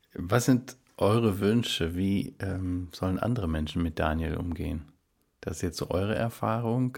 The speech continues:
auch wie Daniel mit Menschen umgeht, was ihr von Daniel lernt, aber er hat ja auch viel Kontakt mit anderen Menschen in der Werkstatt, äh, in seinem Umfeld. Was ist da euer Wunsch, wie die mit Daniel umgehen sollen?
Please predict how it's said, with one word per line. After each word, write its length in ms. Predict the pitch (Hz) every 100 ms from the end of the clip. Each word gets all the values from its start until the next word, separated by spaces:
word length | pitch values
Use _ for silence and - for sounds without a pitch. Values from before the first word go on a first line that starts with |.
| -
auch 320 | 98 95 - - - - - -
wie 120 | - 87
Daniel 440 | 82 90 117 117
mit 240 | 117 117
Menschen 340 | 110 113 - -
umgeht, 520 | 113 113 113 113 110
was 200 | 98 -
ihr 180 | 110 107
von 200 | - 92
Daniel 540 | 90 87 90 85 85 -
lernt, 560 | - 85 82 98 131 101
aber 220 | 92 92 - - - - _ - _ _ -
er 100 | 95
hat 100 | -
ja 100 | -
auch 120 | 95
viel 380 | - 101 98 98
Kontakt 460 | - 95 98 95
mit 220 | 92 85 -
anderen 400 | 90 101 117 117
Menschen 640 | 107 - - 123 123 120
in 100 | 90
der 160 | 87 85
Werkstatt, 800 | 98 104 - - 101 95 - -
äh, 360 | - 87 87 87 _ _ - - _ _ -
in 100 | 92
seinem 240 | 87 85
Umfeld. 800 | 110 92 - 107 113 117 - - _ _ _ _ _ _ -
Was 120 | 98
ist 120 | -
da 40 | -
euer 240 | 101 95
Wunsch, 360 | 92 92 87 -
wie 180 | 92 90
die 140 | 90
mit 220 | 90 85
Daniel 320 | 90 87 85
umgehen 380 | 85 85 80 78
sollen? 380 | 78 87 85 80